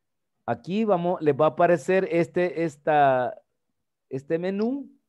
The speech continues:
¿verdad? Y aquí le damos en tareas, ¿sí? Entonces comenzamos aquí, miren. Bueno, voy a, voy a enseñarles toda la plataforma, ¿verdad?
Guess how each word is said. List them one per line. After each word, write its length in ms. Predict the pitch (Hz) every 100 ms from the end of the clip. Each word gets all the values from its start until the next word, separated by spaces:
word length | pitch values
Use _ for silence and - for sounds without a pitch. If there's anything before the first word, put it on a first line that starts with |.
| _
¿verdad? 420 | 127 127 185 190 _ _ _ _ _ _ _ _
Y 160 | 131 156
aquí 280 | 147 147 202
le 140 | 190
damos 300 | 170 165 160
en 160 | 151 123
tareas, 840 | 131 143 143 107 80 - _ _ _ _ _ _ _ _ _ _
¿sí? 460 | _ - 175 208 - _ _ _ _ _ _ _ _
Entonces 420 | 123 - 143 180
comenzamos 640 | 147 165 165 170 175 185
aquí, 240 | 180 190 214
miren. 400 | 214 220 214 - _ _ _ _ _ _ _ _
Bueno, 260 | 135 120 101
voy 140 | 120
a, 120 | 139 135
voy 200 | 123 139
a 40 |
enseñarles 480 | 143 139 139 139 -
toda 220 | 147 135
la 140 | 113
plataforma, 580 | 107 104 113 - 113 85
¿verdad? 300 | 82 101 131